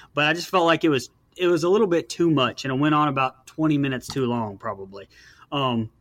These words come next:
you know, and of course, you, like Nico mentioned, you know, we get yet another scene where Esther overhears something yet again. Um, but I will say, from the fire, from the point of the fire to the hospital, I really liked it a lot. Like,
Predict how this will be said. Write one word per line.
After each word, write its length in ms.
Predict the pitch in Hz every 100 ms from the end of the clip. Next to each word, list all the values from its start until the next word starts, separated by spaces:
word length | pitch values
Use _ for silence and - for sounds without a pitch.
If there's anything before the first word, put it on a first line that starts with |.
| -
you 100 | 160
know, 120 | 135
and 140 | 135
of 100 | 135
course, 500 | - 143 135 131 -
you, 340 | 135 123 127 143
like 320 | 147 127 120
Nico 240 | 135 123 123
mentioned, 500 | 120 123 117 117 117
you 80 | 117
know, 100 | 113
we 100 | 120
get 220 | 127 127
yet 200 | 131 127
another 460 | 143 160 175 147
scene 320 | 120 123 110 107
where 160 | 117
Esther 340 | 123 - 131 127
overhears 560 | 143 147 139 170 160
something 460 | - 185 - 131 117
yet 220 | 110 147
again. 420 | 170 190 160 104 - - - - - _
Um, 420 | 151 143 127 110 - _ _ _ _ _ _ _ _ _ _ _ _ -
but 120 | 131
I 80 | 143
will 240 | 147 202 208
say, 480 | 190 165 147 147 - - _
from 500 | - 160 151 143 143
the 140 | 143 135
fire, 480 | - 147 175 185
from 100 | 151
the 80 | 135
point 220 | 123 175
of 60 | 180
the 60 | 156
fire 640 | - 143 147 143 135 131 - _ -
to 80 | 139
the 80 |
hospital, 920 | 120 - 143 143 - 127 123 120 120 -
I 100 | 131
really 480 | 120 120 151 151 127
liked 360 | 120 113 110
it 160 | 117 107
a 60 | 120
lot. 400 | 113 107 107 131
Like, 300 | 120 113